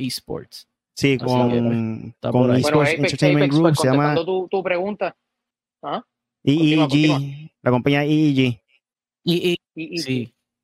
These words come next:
Speaker 1: algo así leí, pero no sabía si
Speaker 2: Zumba,
Speaker 1: ese era el,
Speaker 2: Cristian.
Speaker 1: el, el, el, ah.
Speaker 3: Pero, pero sí, contestando la pregunta, sí considero que sean atletas, sí considero que esa gente se tiene que fajar, esa gente tiene sacrificio, al igual que todo el mundo. Los atletas podrán practicar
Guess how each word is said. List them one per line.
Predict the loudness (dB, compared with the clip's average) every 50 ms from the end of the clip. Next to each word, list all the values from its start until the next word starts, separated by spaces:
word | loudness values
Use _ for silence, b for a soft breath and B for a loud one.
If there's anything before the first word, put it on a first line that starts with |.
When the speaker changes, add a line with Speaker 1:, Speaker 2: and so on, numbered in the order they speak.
| _ -14
Speaker 1:
algo | -10 -6 -6 -6
así | -6 -6 -6 -6
leí, | -4 -6 -6 -8 -12 -16 _ _ _ _ _ _ _ _ _ _ _ _
pero | -10 -8 -6 -4
no | -4 -4
sabía | -4 -4 -4 -4 -4
si | -6 -2 0
Speaker 2:
Zumba, | 0 2 2 2
Speaker 1:
ese | 0
era |
el, | 0
Speaker 2:
Cristian. | 0 0 0 -2
Speaker 1:
el, | -4 -6 -8 -12
el, | -14 -14 -14 -16 -18 _ -20 -20
el, | -20 -20 -20 _ _ b b b b b b b
ah. | -4 -2 -2 -4 -6 -10 _ -20 -8 _
Speaker 3:
Pero, | -4 -2 -2 -4 -6 -10 _ -6 -4
pero | -2 -2 -2
sí, | -2 -2 -2
contestando | -2 -2 -4 -4 -4 -4 -2 -2 -2
la | -2 -2
pregunta, | -2 -2 -2 -2 -4 -4 -2 -2 -4 -4 -6 _ _ _ _ _ _ _ _ _ _
sí | -4 -2 -2
considero | 0 -2 -2 -2 -2 -2 -2 -2
que | -4 -6
sean | -6 -8 -6 -6
atletas, | -4 -4 -4 -4 -4 -6 -8 -10
sí | -10 -12
considero | -12 -12 -12 -10 -8 -8 -8 -6
que | -8 -10
esa | -12 -14 -14
gente | -14 -14 -14
se | -14 -12
tiene | -12 -12 -10 -10
que | -10 -10
fajar, | -10 -10 -8 -6 -6 -6 -6 -8 _ _ _ _ _ _ _ _
esa | -10 -10 -8 -8 -8 -8
gente | -10 -12 -10 -10 -8 -8
tiene | -6 -8 -8
sacrificio, | -8 -6 -6 -6 -6 -6 -6 -6 -6 -6 -4 -4 -4 -4
al | -4 -6
igual | -6 -6 -8 -8 -8
que | -8 -6
todo | -6 -6 -6 -6
el | -6
mundo. | -8 -10 -10 -8 -6 -6 -4
Los | -4 -6
atletas | -6 -8 -10 -10 -10 -8
podrán | -6 -6 -6 -6 -8
practicar | -8 -10 -10 _ -10 -8 -6 -6